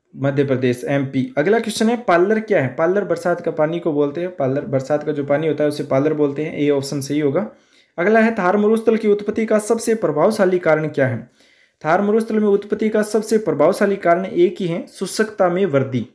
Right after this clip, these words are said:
शुष्कता में वृद्धि, बी ऑप्शन सही होगा। कुछ, अ,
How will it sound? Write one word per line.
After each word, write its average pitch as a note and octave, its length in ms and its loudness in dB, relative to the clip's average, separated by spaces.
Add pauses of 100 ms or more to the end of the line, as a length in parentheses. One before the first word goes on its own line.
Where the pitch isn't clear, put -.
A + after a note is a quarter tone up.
(320)
शुष्कता G3+ 580 0
में G#3+ 260 -2 (120)
वृद्धि, B2 480 -2 (960)
बी D#3+ 180 2
ऑप्शन D#3+ 360 2
सही D#3+ 240 -2
होगा। D3+ 300 -2 (720)
कुछ, A3+ 300 -2
अ, D#3 680 2